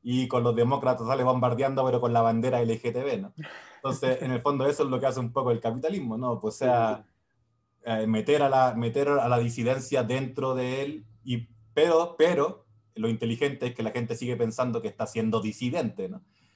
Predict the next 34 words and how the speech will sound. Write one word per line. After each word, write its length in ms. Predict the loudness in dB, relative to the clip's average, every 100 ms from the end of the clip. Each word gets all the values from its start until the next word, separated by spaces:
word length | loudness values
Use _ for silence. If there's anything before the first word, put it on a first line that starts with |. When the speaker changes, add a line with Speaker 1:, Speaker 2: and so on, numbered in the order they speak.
| _
Speaker 1:
Eh, 220 | -2 0 2
es, 200 | 0 0 -2
es 80 | 0
lo 80 | 0
mismo 300 | 2 0 0
en 40 |
el 120 | -2
fondo 340 | 0 0 2 2
de, 480 | 4 4 2 -2 _ _
en 120 | -4
el 80 | -2
capitalismo 500 | 0 0 -2 -2 -2
todos 240 | 2 2 2
queremos 320 | -2 -2 -2
ser 160 | -2
diferentes, 560 | -2 -4 -2 -2 -4 -10
¿no? 220 | -10 -12 _ _ _ _
Nadie 260 | 0 0 2
quiere 180 | 0 0
ser 160 | 0
igual 200 | 0 2
al 120 | 2 0
otro, 360 | 0 -6 -10 _
pero 160 | -2 0
¿por 120 | 0
qué 100 | -2
nos 120 | -4
diferenciamos? 720 | -4 -2 -2 -2 -2 -2 -2
Por 120 | -2
las 140 | -2 -2
cosas 220 | -4 -4
que 100 | -2
compramos, 640 | -2 -2 0 0 -2 -10
¿no? 120 | -14